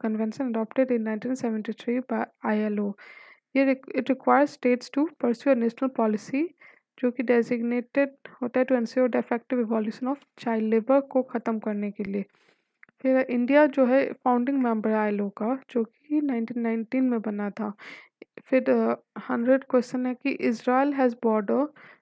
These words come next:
किसके किसके साथ, तो इजिप्ट के साथ, जॉर्डन के साथ और लेबनन के साथ। So friends, uh, with this we have completed test three in forty two minutes।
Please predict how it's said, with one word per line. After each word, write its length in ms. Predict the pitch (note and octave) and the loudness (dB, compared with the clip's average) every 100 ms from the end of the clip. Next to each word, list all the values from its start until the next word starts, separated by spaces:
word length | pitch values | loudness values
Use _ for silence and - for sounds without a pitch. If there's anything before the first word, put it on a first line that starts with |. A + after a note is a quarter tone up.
| _ _ _ _ _ _ _ _ _ _ _ _ - - | _ _ _ _ _ _ _ _ _ _ _ _ -14 -4
किसके 320 | C4 - B3 | -4 0 0
किसके 280 | A3+ - A3 | 0 -2 -4
साथ, 160 | G#3 | -2
तो 120 | G#3 | -2
इजिप्ट 360 | A3+ G#3 A#3+ - | -4 -2 -4 0
के 80 | C4 | -2
साथ, 220 | C4 C#4 | 0 0
जॉर्डन 460 | A#3 A3+ G#3+ A#3 A#3+ | 0 0 2 0 -2
के 100 | B3 | -4
साथ 240 | C4 C4+ | -6 -8
और 300 | - B3 C#4+ - B3 | -2 -2 -2 -4 -6
लेबनन 480 | A3 A3 A3 A3 | -2 -2 -2 -4
के 120 | G#3+ A3 | -4 -8
साथ। 220 | A3 G#3+ - - _ _ _ _ _ _ _ _ _ - - - - | -8 -10 -12 -20 _ _ _ _ _ _ _ _ _ -20 -20 -20 -6
So 120 | C4+ | -4
friends, 380 | C4+ C#4 C4+ C4 | 0 -2 -2 -2
uh, 320 | - A3 G#3+ | 0 2 0
with 160 | A#3 A3 | -2 -2
this 320 | C4 - - - - - A#3+ | -4 -4 -18 -20 -20 -10 -2
we 100 | A#3+ | 0
have 120 | A#3+ - | 0 -4
completed 480 | A3+ - A#3 A3+ C#4 - _ _ - - - - | -6 -4 -4 0 -2 -4 _ _ -20 -20 -20 0
test 140 | E3 D3+ - | 2 2 0
three 300 | C4 C4 C4 | 0 0 0
in 60 | A#3+ A#3+ | -2 0
forty 240 | A#3 A#3 | 0 0
two 200 | A#3 B3+ | -2 0
minutes। 500 | B3 B3+ C#4 - - | 0 0 -2 -4 -14